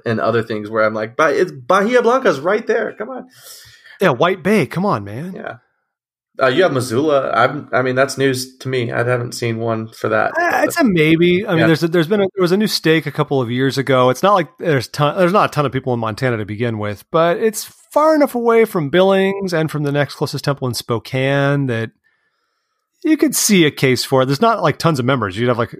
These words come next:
Speaker 2: Missoula, Kalispell, you know, just some of the areas
Speaker 1: Yeah.
Speaker 2: around there, but it's a maybe.
Speaker 1: It's a college town. Yeah. Charlotte, I mean, that's a pretty good case for there. Um, Heber Valley. I think
Speaker 2: Heber
Speaker 1: Ab-
Speaker 2: Valley, Utah could be interesting, yeah.
Speaker 1: Abu Dhabi is your Bahia Blanca, you know. It's like you always,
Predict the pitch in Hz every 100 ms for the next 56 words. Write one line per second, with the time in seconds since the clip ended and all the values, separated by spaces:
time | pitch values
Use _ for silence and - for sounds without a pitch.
0 | - 143 110 131 135 127 117 123 123 110
1 | 120 117 113 117 107 101 - 120 107 104
2 | 107 107 92 95 95 92 - 113 - _
3 | - 117 95 95 101 - - - 104 98
4 | - 101 104 - 113 107 107 - - -
5 | - 139 131 165 185 196 160 143 151 -
6 | 165 156 143 147 143 143 143 147 143 _
7 | 117 117 110 110 113 _ _ 143 139 139
8 | 127 123 127 131 127 127 127 _ - -
9 | - - - _ _ _ _ _ _ _
10 | _ _ - 123 147 107 139 202 208 196
11 | 175 175 160 139 139 117 117 107 - 104
12 | 104 110 107 131 156 180 185 139 143 131
13 | 123 107 127 123 123 117 110 - 110 113
14 | 113 104 104 101 101 98 95 98 98 101
15 | 98 110 104 107 101 101 98 98 - -